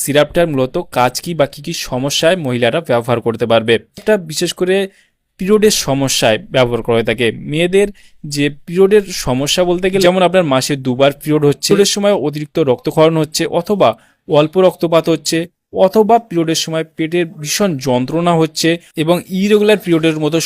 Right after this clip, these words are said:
সমস্যা থেকে থাকে, সেক্ষেত্রেও খেতে পারবেন। এই হলো মূলত এর কাজ অশোকা কার্ডিয়াল সিরাপের। অশোকা কার্ডিয়াল সিরাপটা মূলত খাওয়ার কি নিয়ম রয়েছে? অশোকা কার্ডিয়াল সিরাপটা খাওয়ার নিয়ম হলো, যদি আপনি প্রাপ্ত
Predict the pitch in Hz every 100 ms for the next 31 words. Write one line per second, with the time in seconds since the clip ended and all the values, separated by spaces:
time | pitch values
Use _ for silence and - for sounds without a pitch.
0 | - 127 143 - 170 170 160 151 156 160
1 | 160 170 175 - 123 170 220 175 120 113
2 | 110 110 107 107 147 175 180 175 196 202
3 | 156 143 143 160 139 139 - 139 117 -
4 | - 151 - 160 160 131 123 120 113 -
5 | 139 117 110 _ _ 165 175 240 254 269
6 | 180 156 175 190 - 165 160 151 190 165
7 | 147 185 196 - 139 156 151 - 131 127
8 | 120 117 110 120 107 - _ _ 170 170
9 | 226 254 226 160 160 190 180 156 160 170
10 | 170 - 120 135 151 170 170 175 151 143
11 | 151 151 151 131 123